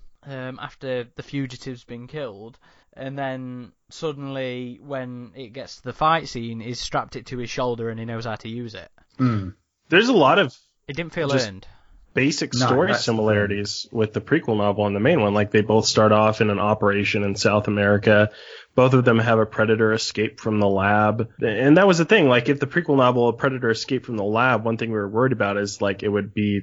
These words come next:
Speaker 3: kind of, it would seem weird that one would just do it again. They wouldn't have safeguards for that. But no, the predator just wakes up and he,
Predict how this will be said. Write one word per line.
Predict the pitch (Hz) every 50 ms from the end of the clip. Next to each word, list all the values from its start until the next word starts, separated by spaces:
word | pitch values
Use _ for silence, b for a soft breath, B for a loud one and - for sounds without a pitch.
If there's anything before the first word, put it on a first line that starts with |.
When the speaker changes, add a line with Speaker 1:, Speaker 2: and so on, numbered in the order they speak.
| - -
Speaker 3:
kind | - 110 110 104 101
of, | 95 95 - _ _ _ _ _ _ -
it | 104
would | 101 104 95
seem | 95 - 117 107 101 101
weird | 104 117 127 127 117 104
that | 104 92 -
one | 110 113 110 107
would | 104 98
just | 104 110 - -
do | - 110 101
it | 98
again. | 98 110 113 123 113 101 98
They | 98
wouldn't | 101 104 101 92 -
have | 101 95 -
safeguards | - - 120 131 127 - 98 90 87 - -
for | - -
that. | 95 92 107 - -
But | - 101 -
no, | 117 127 151 170
the | 151
predator | 127 - 131 135 143 156 143
just | 143 139 127 -
wakes | 104 101 107 127 127 - -
up | 127 120 127 127 - 113
and | 107 110
he, | 107 117 113 113 113 113 b